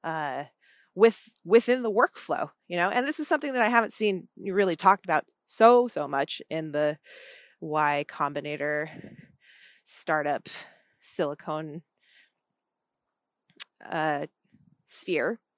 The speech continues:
But it does seem to be, it does seem to be increasing. You know, I think podcasts are a really great way to, uh, kind of validate what's going on in the space. And, uh, just recently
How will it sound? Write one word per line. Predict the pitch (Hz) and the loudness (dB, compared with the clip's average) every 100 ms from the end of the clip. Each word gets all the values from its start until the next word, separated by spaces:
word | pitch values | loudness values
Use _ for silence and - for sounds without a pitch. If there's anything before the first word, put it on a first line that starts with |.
| _ _ _ _ _ - | _ _ _ _ _ -2
But | 233 | -2
it | 254 | 0
does | 285 302 | -4 -4
seem | 294 277 | -6 -10
to | 254 | -12
be, | 262 254 247 | -8 -8 -8
it | - | -4
does | 220 233 | 0 0
seem | 233 220 | -2 -6
to | 202 | -6
be | 202 | -6
increasing. | 180 170 - 139 - - 160 | -6 -8 -10 -8 -10 -14 -20
You | - | -12
know, | 151 143 | -8 -6
I | |
think | 160 165 | -6 -10
podcasts | - - 160 - 143 143 - | -4 -2 -2 -2 -2 -2 -4
are | 147 139 - - - - - | -6 -10 -16 -20 -20 -12 -6
a | |
really | 160 147 151 | -4 -6 -6
great | 151 139 | -6 -6
way | 156 143 143 | -6 -6 -6
to, | - 147 139 - _ _ - - - - - _ - | -6 -6 -8 -14 _ _ -20 -20 -20 -20 -20 _ -6
uh, | 156 143 139 156 _ _ _ _ _ _ _ _ _ - | -4 -4 -6 -10 _ _ _ _ _ _ _ _ _ -4
kind | 233 233 | 0 0
of | 175 | 0
validate | 147 127 139 165 175 180 175 202 _ _ _ _ _ _ _ _ _ | -2 -2 -2 -2 0 0 -4 -10 _ _ _ _ _ _ _ _ _
what's | - 175 - | -4 -2 -2
going | 175 165 | -4 -2
on | 165 170 | -4 -4
in | 165 | -4
the | |
space. | 165 - 170 165 180 | -6 -2 0 0 -2
And, | 160 151 151 - | -4 -6 -10 -8
uh, | 151 151 | -8 -8
just | 160 165 | -8 -2
recently | 220 - - 151 160 127 | 0 0 -2 -8 -6 -6